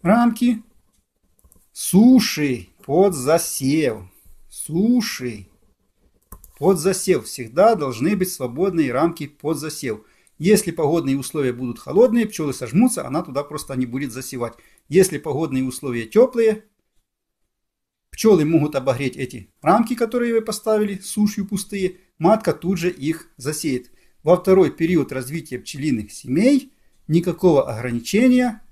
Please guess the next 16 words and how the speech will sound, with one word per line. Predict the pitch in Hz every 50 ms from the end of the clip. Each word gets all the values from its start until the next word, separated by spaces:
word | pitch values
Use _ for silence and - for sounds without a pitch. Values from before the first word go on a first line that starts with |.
| _ -
под | 151 156 - 131
расплод | 120 117 - - - 180 220 262 196 147
для | 123 123
матки | 117 127 175 226 214 - - -
быть | 107 107 139 185 214 214 - _ _ _ _ _ _ _ -
не | 131 143 180 208
должно. | 170 175 185 185 175 139 120 139 139 123 107 - _ _ _ _ _ _ _
Это | - 185 185 190 180
не | 175
значит, | 156 143 190 190 175 - 139
что | - - 151
надо | 160 156 143 127
в | -
пчелиный | - - 143 160 151 139 143
улей | 147 147 135 123 113
поставить | - 123 - - - 135 123 117 - -